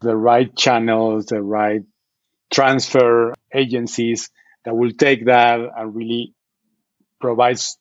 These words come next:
to somebody else that will create a product around it and will go to the market and sell it. So in that sense,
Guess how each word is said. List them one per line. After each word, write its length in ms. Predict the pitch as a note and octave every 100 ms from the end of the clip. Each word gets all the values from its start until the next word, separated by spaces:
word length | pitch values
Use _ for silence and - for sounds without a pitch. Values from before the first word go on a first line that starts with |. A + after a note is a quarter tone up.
| -
to 100 | B2
somebody 500 | - D3 C#3 A#2+ A#2
else 300 | A2+ A2+ G#2+
that 160 | G#2+ G2+
will 340 | G#2 G2+ G2+ _ _ _
create 360 | - C3 A#2+ A#2
a 60 | A2
product 420 | - B2+ A#2 G#2+
around 320 | G#2+ G#2+ G#2+
it 160 | G#2+ G#2+
and 200 | G#2+ G2
will 240 | G2+ G2 G#2
go 260 | A2 G#2+
to 140 | G#2 G#2+
the 100 | G2
market 360 | G2 F#2+ G2
and 160 | F#2 F#2
sell 260 | - F2+
it. 120 | F2 _ _ _ _ -
So 260 | - C3+
in 200 | B2+ B2+
that 220 | B2 D3+ D#3
sense, 560 | - C3 A#2+ A#2+ -